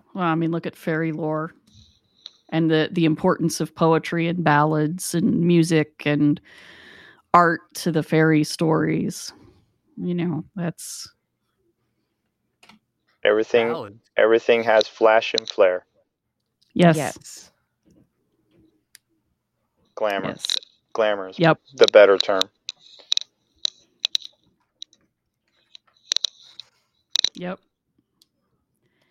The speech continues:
Speaker 1: Well, is there anything else that we should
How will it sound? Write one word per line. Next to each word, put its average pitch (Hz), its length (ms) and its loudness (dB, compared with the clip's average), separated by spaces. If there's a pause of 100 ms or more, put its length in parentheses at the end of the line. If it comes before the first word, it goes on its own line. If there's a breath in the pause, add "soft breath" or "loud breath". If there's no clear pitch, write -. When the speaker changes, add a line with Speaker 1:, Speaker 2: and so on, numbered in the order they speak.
(640)
Speaker 1:
Well, 214 140 -2
is 202 200 -4
there 196 220 -6
anything 254 420 -6
else 196 460 -10
that - 200 -10
we 190 140 -6
should 175 440 -12